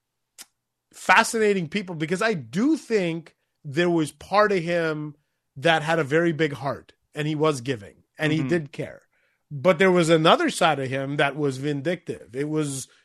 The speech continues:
Speaker 1: uh, at times, I believe our reporting, uh, was able to, to ascertain that he was homophobic, that he was misogynistic, that he was, uh, you know, some of these attributes that you don't want in a human being, and he had them. And yet,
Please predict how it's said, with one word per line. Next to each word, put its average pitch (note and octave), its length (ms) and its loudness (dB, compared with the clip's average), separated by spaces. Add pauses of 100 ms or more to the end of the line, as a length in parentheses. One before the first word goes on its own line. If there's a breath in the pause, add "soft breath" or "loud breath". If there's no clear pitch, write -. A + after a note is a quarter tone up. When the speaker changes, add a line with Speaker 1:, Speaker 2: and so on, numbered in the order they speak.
(160)
Speaker 1:
uh, A2+ 480 -12 (140)
at C3+ 180 -4
times, D#3+ 320 0
I D3 80 0
believe D3+ 280 0
our D3 120 2
reporting, D3+ 560 0 (320 soft breath)
uh, B2 120 -8
was C3+ 200 -2
able D3+ 240 0
to, D3 220 -2 (100)
to D3 120 -2
ascertain D#3+ 580 0
that D#3+ 100 2
he D#3 80 0
was D3+ 140 -2
homophobic, E3 640 -2 (100)
that C3+ 120 -6
he C#3+ 100 0
was C#3+ 280 -2 (200 soft breath)
misogynistic, E3 920 2
that C3+ 120 -6
he C#3 240 -4
was, C#3+ 340 -2 (320)
uh, G2+ 280 -16 (120)
you D3+ 140 -4
know, C3 380 -8 (200)
some F#3+ 220 2
of A#3 80 2
these G3 180 -2
attributes F#3 500 0
that F#3 100 0
you F3+ 100 -2
don't F#3 240 4
want E3 320 -2
in D3+ 80 -6
a C#3+ 40 -2
human C#3+ 220 -4
being, E3+ 300 0
and F#3 120 -4
he G3+ 60 -2
had G3 280 -2
them. B2+ 140 -12
And D#3+ 120 -4
yet, F#3+ 220 2